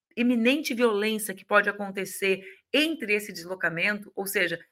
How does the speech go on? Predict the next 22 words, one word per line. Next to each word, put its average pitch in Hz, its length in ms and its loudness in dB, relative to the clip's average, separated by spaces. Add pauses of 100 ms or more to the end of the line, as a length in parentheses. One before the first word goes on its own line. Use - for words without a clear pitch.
a 185 100 0
gente 240 180 0
tá 247 120 2
falando 208 380 -2
de 190 100 -12
mulheres 175 520 0
que - 220 -8 (160)
trabalham 208 420 8
mais 254 280 2
no 247 80 -4
ambiente 233 340 -4
doméstico, 190 600 -2 (240)
a 185 120 6
gente 233 340 0
tá 233 240 0 (120)
falando 202 480 0
de 190 140 -12
mulheres 180 680 0 (180)
que, 185 640 -6
hã, 170 320 4 (300)
ganham 294 300 12
menos 240 540 0